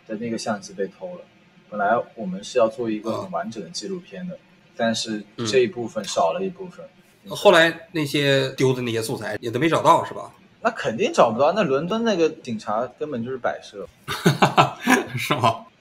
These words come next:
Speaker 1: 他觉得我这边有这么多这个，呃，打架的、杀人的，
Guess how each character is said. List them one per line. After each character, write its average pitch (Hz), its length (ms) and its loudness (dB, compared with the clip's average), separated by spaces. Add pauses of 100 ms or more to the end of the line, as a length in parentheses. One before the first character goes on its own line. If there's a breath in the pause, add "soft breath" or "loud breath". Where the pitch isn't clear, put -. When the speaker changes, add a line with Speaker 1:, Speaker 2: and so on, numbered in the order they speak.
Speaker 1:
他 - 160 2
觉 196 160 4
得 208 160 8
我 226 100 0
这 180 120 -6
边 180 180 2
有 165 100 2
这 165 120 -4
么 151 120 -2
多 131 360 4
这 127 160 -12
个， 117 120 -4
呃， 104 680 -10
打 - 160 -4
架 120 300 2
的、 92 540 -8 (200)
杀 120 220 0
人 101 320 -2
的， 92 300 -8